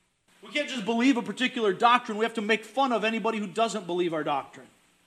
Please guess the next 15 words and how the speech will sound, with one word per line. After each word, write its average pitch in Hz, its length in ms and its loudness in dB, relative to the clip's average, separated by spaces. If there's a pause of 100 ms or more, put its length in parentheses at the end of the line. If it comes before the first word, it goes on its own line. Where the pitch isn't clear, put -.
(720)
That's - 160 -16
not 123 180 -12
love. 110 240 -16 (1900)
Love 196 180 -6
is 185 160 -2
not 156 320 -4
rude. 175 380 2
It's - 180 -8
not 165 220 -8
self-seeking. 202 1040 -8 (880)
That's - 160 -20
the 214 180 -14
opposite 247 500 -4
of 147 160 -4
love. 131 500 -8